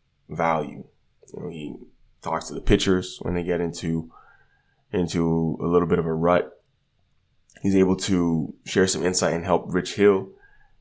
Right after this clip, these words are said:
change course when his curveball isn't working too well. So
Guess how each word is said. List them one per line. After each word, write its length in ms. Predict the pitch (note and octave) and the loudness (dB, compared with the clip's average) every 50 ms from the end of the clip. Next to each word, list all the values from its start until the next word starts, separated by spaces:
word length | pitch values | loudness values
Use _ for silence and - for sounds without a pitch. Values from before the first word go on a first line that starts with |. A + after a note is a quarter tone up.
| _ _ _ _ _ _ _ _ _ _ _ _ | _ _ _ _ _ _ _ _ _ _ _ _
change 300 | _ - - G#2+ G#2 F#2+ | _ 4 6 6 6 6
course 240 | - - A2+ G2+ G2 | 6 6 6 6 6
when 80 | - F2+ | 4 0
his 100 | F2+ - | 0 0
curveball 360 | - A2+ A2 G2 G2+ G2+ G2 | 2 0 2 4 4 2 2
isn't 160 | F#2 F2 D#2+ | 2 0 -2
working 240 | E2 F2 - F2 D#2 | -6 -6 -8 -10 -10
too 120 | - D#2+ | -10 -10
well. 300 | D2+ D2+ - G1+ - - _ _ _ _ _ - - - - _ _ _ _ _ | -10 -10 -10 -14 -14 -18 _ _ _ _ _ -20 -20 -20 -20 _ _ _ _ _
So 360 | - - E2+ D2+ D2 D2 | -6 -2 -2 -2 -2 -4